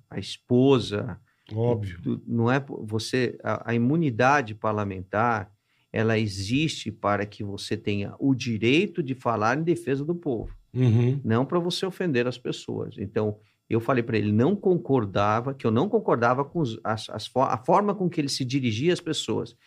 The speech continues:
Speaker 1: Ele pode dizer, "Eu não concordo com o Supremo Tribunal Federal,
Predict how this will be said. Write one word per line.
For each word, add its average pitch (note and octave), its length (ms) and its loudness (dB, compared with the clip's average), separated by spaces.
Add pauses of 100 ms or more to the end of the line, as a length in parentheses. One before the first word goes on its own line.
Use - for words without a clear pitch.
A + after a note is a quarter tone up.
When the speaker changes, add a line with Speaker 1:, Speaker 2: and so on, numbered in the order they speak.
(300)
Speaker 1:
Ele A#2 80 0
pode C3+ 240 4
dizer, A#2+ 240 2
"Eu B2+ 60 4
não B2 100 2
concordo B2+ 540 2
com A#2+ 100 -6
o - 20 -4
Supremo A2 400 -4
Tribunal G#2 360 -2
Federal, A2 800 2